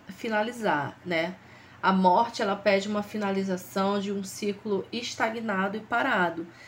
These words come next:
Se de repente você tá fazendo uma, um trabalho, tá numa profissão que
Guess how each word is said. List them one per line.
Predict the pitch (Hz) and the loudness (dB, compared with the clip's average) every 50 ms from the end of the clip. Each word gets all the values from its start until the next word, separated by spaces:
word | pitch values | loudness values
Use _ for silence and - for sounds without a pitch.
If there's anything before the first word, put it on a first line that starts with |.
| - - | -20 -18
Se | - - 233 | -12 -8 -6
de | 202 214 | -4 -2
repente | 269 262 - 214 226 226 - 226 | -2 -2 -2 -2 -2 -4 -4 -8
você | 233 233 - 240 | -10 -8 -6 -8
tá | 233 - - 214 220 233 240 | -4 -2 0 0 2 0 -2
fazendo | - - 240 233 226 220 214 208 | -2 -2 -2 -2 -2 -4 -6 -6
uma, | 208 208 208 208 202 196 196 | -6 -4 -2 -2 -2 -2 -2
um | - 214 202 | -4 -6 -4
trabalho, | 190 226 214 208 190 175 165 170 180 190 190 185 | 0 0 2 2 4 6 8 8 8 8 6 4
tá | 180 - 196 185 | 2 2 0 0
numa | 190 202 208 | 0 -2 -4
profissão | 214 233 233 226 - - - 214 185 190 208 | -6 -8 -10 -12 -10 -8 -4 -4 -4 -4 -4
que | 202 - - 208 196 185 | -8 -10 -6 -4 -4 -4